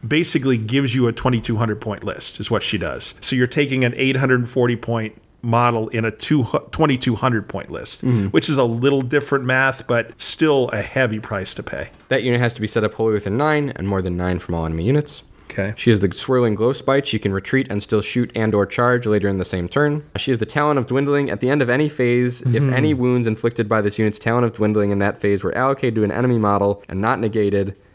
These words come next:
Speaker 2: and that enemy model has not been slain, roll a dice. On a six up, that enemy model is slain.
Speaker 1: Oof.
Speaker 2: It's four attacks. They're threes by fours. There's no rend. If it gets through, cool.
Speaker 1: Mm-hmm.
Speaker 2: You're just looking for a casino dice at that
Speaker 1: Right.
Speaker 2: point to hit home.
Speaker 1: Sure.
Speaker 2: She has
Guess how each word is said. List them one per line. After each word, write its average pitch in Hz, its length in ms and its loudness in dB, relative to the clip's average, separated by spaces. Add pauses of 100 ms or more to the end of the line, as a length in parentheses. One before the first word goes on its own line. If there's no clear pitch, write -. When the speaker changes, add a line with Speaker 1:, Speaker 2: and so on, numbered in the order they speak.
(140)
Speaker 2:
and 101 100 -4
that 98 140 -2
enemy 113 200 2
model 104 300 2
has 98 300 -2
not 107 340 0
been 101 140 0
slain, 95 520 -2
roll 117 240 2
a 110 60 0
dice. 92 440 0
On 98 120 -6
a 95 60 -2
six - 260 -4
up, 107 160 2
that 101 160 0
enemy 101 240 0
model 92 420 2
is 85 200 -4
slain. 73 480 -8 (180)
Speaker 1:
Oof. - 420 0 (160)
Speaker 2:
It's 139 160 0
four 165 220 2
attacks. 151 440 2
They're 123 120 4
threes 131 240 0
by 123 120 4
fours. 117 360 2
There's 104 200 2
no 110 120 4
rend. 95 440 2 (260)
If 107 120 -6
it 123 60 2
gets 180 240 0
through, 127 520 0 (240)
cool. 87 400 0 (160)
Speaker 1:
Mm-hmm. 113 360 2
Speaker 2:
You're 123 120 4
just 113 180 -2
looking 123 240 2
for 123 160 2
a 110 60 0
casino 104 440 0
dice 85 280 -4
at 87 100 -8
that 95 140 0
Speaker 1:
Right. 131 240 2
Speaker 2:
point 143 100 -6
to 95 60 -2
hit 101 140 -2
home. 80 320 -6 (240)
Speaker 1:
Sure. 147 260 -2 (100)
Speaker 2:
She 135 180 0
has 131 600 0